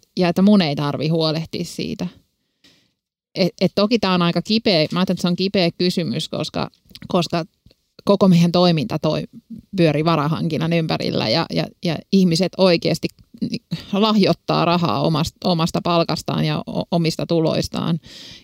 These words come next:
ja toiset enemmän ja toiset vähemmän, niin jossain kohdassahan sen täytyy,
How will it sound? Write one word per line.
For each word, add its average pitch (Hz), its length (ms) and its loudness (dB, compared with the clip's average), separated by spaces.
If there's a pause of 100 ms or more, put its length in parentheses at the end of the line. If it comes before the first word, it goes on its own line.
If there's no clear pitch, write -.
ja 160 80 0
toiset 160 360 0
enemmän 170 340 2
ja 156 60 0
toiset 156 300 -2
vähemmän, 165 560 0 (480)
niin 165 160 0
jossain 170 520 2
kohdassahan 156 640 0
sen 160 200 0
täytyy, 156 640 0